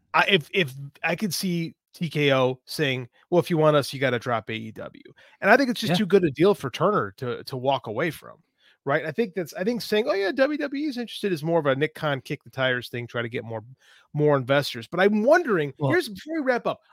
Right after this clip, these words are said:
Speaker 1: I'm wondering how many people are really interested in this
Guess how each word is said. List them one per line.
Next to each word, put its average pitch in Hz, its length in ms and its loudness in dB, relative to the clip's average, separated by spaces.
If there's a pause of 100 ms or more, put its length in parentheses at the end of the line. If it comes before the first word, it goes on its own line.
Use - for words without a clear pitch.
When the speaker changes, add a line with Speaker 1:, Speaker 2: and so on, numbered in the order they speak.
Speaker 1:
I'm 254 240 2
wondering 190 400 4
how 285 360 2
many 320 180 -4
people 240 460 -4
are 185 140 2
really 196 560 0
interested 147 520 -6
in 104 80 -12
this 104 240 -10